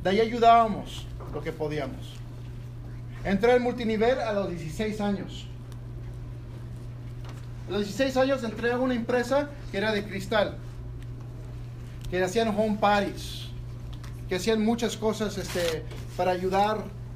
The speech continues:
la gente. Haz de cuenta, vendían, este, copitas, vendían, este, cucharas de, de plata, vendían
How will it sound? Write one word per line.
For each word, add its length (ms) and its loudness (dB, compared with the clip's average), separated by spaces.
la 140 0
gente. 380 0
Haz 140 2
de 120 -2
cuenta, 500 -2
vendían, 600 0
este, 800 -2
copitas, 800 0
vendían, 580 0
este, 680 -4
cucharas 720 0
de, 200 -2
de 100 -4
plata, 480 0
vendían 540 -2